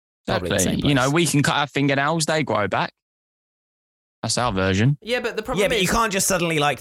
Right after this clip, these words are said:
Speaker 1: think really hard and your fingernails fly off into someone's face.
Speaker 3: Uh, yeah, and it's useless for me if I'm ever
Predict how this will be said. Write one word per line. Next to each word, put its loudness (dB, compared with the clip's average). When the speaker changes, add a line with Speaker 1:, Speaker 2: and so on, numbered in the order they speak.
Speaker 1:
think -2
really 0
hard 2
and 0
your 0
fingernails -2
fly -2
off -4
into -8
someone's -6
face. -6
Speaker 3:
Uh, -6
yeah, -2
and -2
it's -4
useless -4
for -4
me -2
if -4
I'm 0
ever 0